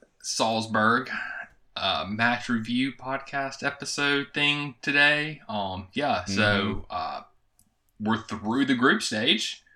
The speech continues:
Speaker 1: We're locked up the first
Speaker 2: Hey.
Speaker 1: place.
Speaker 2: Before Graham Potter came to Chelsea, we were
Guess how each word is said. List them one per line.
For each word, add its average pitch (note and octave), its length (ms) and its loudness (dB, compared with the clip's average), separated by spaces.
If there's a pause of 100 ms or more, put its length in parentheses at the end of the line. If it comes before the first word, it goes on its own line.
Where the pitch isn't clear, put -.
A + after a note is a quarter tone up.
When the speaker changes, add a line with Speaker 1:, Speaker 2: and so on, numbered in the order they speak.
(260)
Speaker 1:
We're A2 520 2
locked G#2+ 340 4
up C3+ 160 -2
the C#3+ 80 -2
first D3 280 2
Speaker 2:
Hey. C3+ 100 6
Speaker 1:
place. - 640 0 (1900)
Speaker 2:
Before D3 560 6
Graham F#3 300 4
Potter F3 340 8
came C3 640 2 (480)
to D3+ 640 2 (160)
Chelsea, C#3 480 2 (1120)
we C#3 280 0
were F#3 680 2